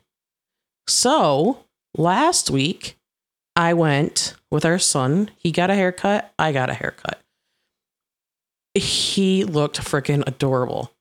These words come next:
Six dollars to get his haircut. And it was so cute. He looked so cute. And I was like,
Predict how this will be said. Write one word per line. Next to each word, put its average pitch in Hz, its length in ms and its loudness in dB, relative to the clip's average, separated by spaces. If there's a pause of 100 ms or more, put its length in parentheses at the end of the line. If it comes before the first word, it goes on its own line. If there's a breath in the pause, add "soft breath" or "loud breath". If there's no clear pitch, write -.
Six - 480 0 (100)
dollars 185 920 -2 (720)
to 180 100 2
get 165 160 2
his 170 140 2
haircut. 156 440 -2
And 151 80 0
it 156 60 2
was 156 160 2
so - 480 2
cute. - 520 -2 (520)
He 190 160 0
looked 156 140 0
so 147 140 2
cute. - 240 -4
And 180 120 2
I 226 200 2
was 254 160 2
like, - 340 0